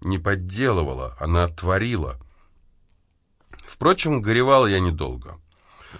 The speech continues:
У меня появилась серьёзная головная боль. Я осознала существование того самого бага, который позже обнаружил Порфирий. Следа моего айфака в информационной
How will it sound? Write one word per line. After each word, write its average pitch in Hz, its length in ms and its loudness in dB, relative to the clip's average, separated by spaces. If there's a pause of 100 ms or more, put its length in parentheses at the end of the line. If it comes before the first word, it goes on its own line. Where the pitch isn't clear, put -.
(520)
У 87 60 -4
меня 160 200 6
появилась 160 480 4
серьёзная 143 560 2
головная 123 540 2
боль. 87 340 -2 (600)
Я 120 320 4
осознала 113 800 4 (240)
существование 92 1120 2
того 98 300 2
самого 87 460 2
бага, 78 680 0 (540)
который 87 400 0
позже 87 560 0
обнаружил 95 760 0
Порфирий. 101 640 -2 (840)
Следа 113 640 2
моего 101 580 4
айфака 95 800 2
в 82 160 -2
информационной 95 920 2